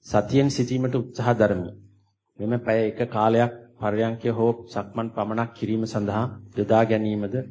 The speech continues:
එසේ නැත්නම් කොටස් දෙකට වඩා භාවනා කිරීම සුදුසුද? ඔබ වහන්සේ අප ධර්ම මාර්ගයේ හැසිරීම සඳහා ගන්නා වෑයම අප තව තවත් දිරිමත් කිරීමට හේතු වන බව කෘතඥ පූර්වක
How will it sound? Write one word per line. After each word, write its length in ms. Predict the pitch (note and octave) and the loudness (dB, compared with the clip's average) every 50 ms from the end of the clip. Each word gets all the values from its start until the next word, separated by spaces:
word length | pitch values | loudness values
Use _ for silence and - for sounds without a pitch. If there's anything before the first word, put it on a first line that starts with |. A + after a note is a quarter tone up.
| - - _ _ _ | -14 -20 _ _ _
එසේ 280 | - A2 - B2+ A#2+ | -16 -8 -2 0 0
නැත්නම් 340 | A#2+ A#2 A2+ A#2 - B2+ A#2+ A#2+ | 2 0 -2 -2 -2 -4 -4 -4
කොටස් 340 | A#2+ - A2 - A2+ A#2 A#2 - | -6 -8 -8 -6 -6 -8 -8 -8
දෙකට 360 | - A2 A2 A2 - A#2 A#2 A2 | -8 -8 -6 -4 -4 -4 -2 0
වඩා 340 | G2+ G#2 G#2 G#2+ A#2 B2 C3+ - - - - - - - _ _ | 2 2 4 4 4 2 2 -2 -8 -18 -20 -20 -20 -20 _ _
භාවනා 400 | - G#2 G#2+ A2 A2+ A#2 A#2 A#2 | -2 0 0 2 2 0 0 -2
කිරීම 260 | - A#2 A#2 A#2 B2 | -2 -2 -2 -2 -2
සුදුසුද? 440 | B2+ - B2+ A2+ A2 - A2+ F#2+ F2 F2 - - - - - - - _ _ _ _ _ _ - | -4 -4 -4 -4 -6 -6 -8 -8 -8 -8 -10 -12 -18 -20 -20 -20 -20 _ _ _ _ _ _ -16
ඔබ 100 | G#2+ G2 | -12 -6
වහන්සේ 560 | G#2 A2+ A#2 A#2 A#2 A#2 A#2 - B2 B2+ B2+ B2 | -2 0 0 0 0 0 0 -2 -2 -2 -2 -4
අප 160 | B2 A#2 - A2+ A2+ A2 - | -12 -10 -6 -4 -4 -4 -6
ධර්ම 260 | - G#2+ G#2+ G#2 G#2+ A#2 A#2 | -6 -6 -4 -4 -2 -2 -2
මාර්ගයේ 500 | A#2 A#2+ A#2+ A#2+ A#2 A2 A2 A#2 B2 B2 - - - - - - - - | 0 0 0 0 0 0 0 0 0 0 -2 -6 -14 -18 -20 -20 -20 -20
හැසිරීම 520 | - - - - B2 A#2+ B2 B2 B2 A#2+ | -20 -14 -8 -6 -4 -4 -2 -2 -2 -2
සඳහා 440 | A#2+ A#2+ G#2+ G#2 G#2 G#2 G2+ G2+ G2+ | -2 -2 -2 -2 -2 0 0 -2 -2
ගන්නා 420 | G2 G2 G2+ G#2 G#2 G#2+ G#2+ G#2+ G#2 | -2 -4 -4 -4 -4 -6 -6 -6 -4
වෑයම 420 | G2 G2+ G#2 G#2+ G#2+ G#2+ G#2 G#2 A2 C3 C#3 - - - _ _ _ _ _ _ _ - | -2 0 0 2 2 0 0 -2 -2 -6 -8 -10 -18 -20 _ _ _ _ _ _ _ -12
අප 120 | F#2+ G#2 - | -12 -10 -8
තව 240 | G#2+ - - G2+ G2+ A2+ | -8 -6 -6 -6 -6 -6
තවත් 260 | - - A2 A2 G#2 | -6 -4 -4 -4 -6
දිරිමත් 360 | G#2 G#2 G#2 A2 G#2+ A2 G#2+ | -8 -10 -6 -4 -6 -6 -6
කිරීමට 500 | G#2 - G#2+ G#2+ A2 G#2+ G#2+ A2 G#2+ G#2+ A2 | -8 -8 -4 -2 -2 -2 -2 -4 -6 -6 -8
හේතු 320 | G#2+ A2 G#2 G#2 G2+ - | -8 -6 -6 -6 -6 -6
වන 160 | G2+ G#2 G#2 G#2 | -8 -6 -6 -4
බව 160 | G2 G#2 G#2 G#2+ G2+ - - - _ _ _ _ _ _ _ _ _ _ _ _ _ _ _ _ _ _ _ _ - | -4 -4 -6 -6 -8 -12 -18 -20 _ _ _ _ _ _ _ _ _ _ _ _ _ _ _ _ _ _ _ _ -12
කෘතඥ 440 | G2+ G2 G2 A2+ G#2+ - - A2 G2+ | -12 -6 -2 -2 -2 -2 -4 -10 -10
පූර්වක 440 | - - G#2+ G#2+ G2+ G#2 G2+ G2+ | -8 -10 -12 -10 -10 -10 -10 -8